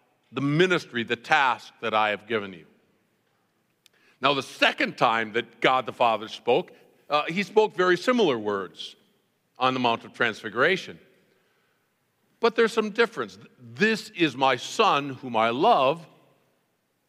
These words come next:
Listen to him." So on the Mount of Transfiguration, God the Father isn't talking to Jesus, right? He's talking to, to Jesus as somebody else, and he is speaking to,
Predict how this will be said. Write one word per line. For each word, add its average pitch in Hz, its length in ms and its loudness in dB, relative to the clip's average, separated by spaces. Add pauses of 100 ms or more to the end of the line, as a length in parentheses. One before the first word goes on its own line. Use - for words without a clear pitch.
Listen 113 440 -6
to 117 120 -10
him." 113 340 -6 (1200)
So 196 260 0 (1400)
on 180 100 2
the 190 60 2
Mount 226 280 2
of 202 80 -8
Transfiguration, 180 880 0
God 165 260 2
the 143 60 -20
Father 160 360 2
isn't 147 240 -6
talking 143 380 0
to 147 100 -6
Jesus, 180 480 -8
right? 123 220 0
He's 147 160 -12
talking 135 380 -2
to, 117 160 -10 (120)
to 127 80 -12
Jesus 131 560 -6
as 113 300 -8
somebody 123 680 -4
else, 151 600 -4 (720)
and 156 180 0
he 175 180 -2
is 165 120 0
speaking 170 840 -2
to, 170 480 0